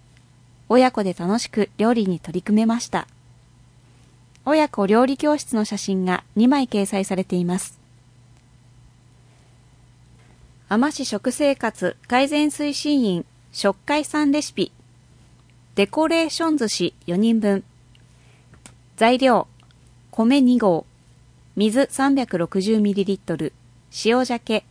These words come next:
二切れ、三つ葉一束、白ごま大さじ二、卵二個、砂糖少々、サラダ油小さじ二分の一、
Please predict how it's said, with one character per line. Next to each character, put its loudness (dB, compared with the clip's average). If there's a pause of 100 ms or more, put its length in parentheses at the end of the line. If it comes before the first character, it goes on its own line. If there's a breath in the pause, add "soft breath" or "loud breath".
(100)
二 -6
切 -6
れ、 -8 (380)
三 -2
つ 0
葉 2 (340)
一 -4
束、 -4 (580)
白 0
ご 0
ま 0 (200)
大 2
さ -4
じ 0
二、 0 (600 soft breath)
卵 2
二 -4
個、 -6 (1080 soft breath)
砂 -2
糖 0
少 -4
々、 -6 (680)
サ 0
ラ 4
ダ 0
油 -2 (220)
小 -2
さ -2
じ 0
二 2
分 0
の 0
一、 0